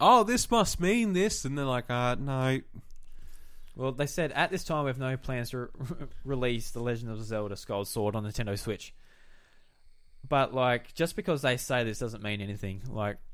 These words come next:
Speaker 2: remember earlier, maybe earlier this year, when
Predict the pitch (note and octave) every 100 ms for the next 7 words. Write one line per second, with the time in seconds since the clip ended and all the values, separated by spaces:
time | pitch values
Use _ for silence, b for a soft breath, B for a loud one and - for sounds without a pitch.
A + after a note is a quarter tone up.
0 | - - - b b b b b B2+ C3
1 | C3 C3 - B2+ B2 A#2+ A#2+ A#2 A2 b
2 | b b - - A2 A2 G#2+ A2+ G#2+ G2+
3 | G#2+ A#2 A2 A#2 G#2+ G2+ G2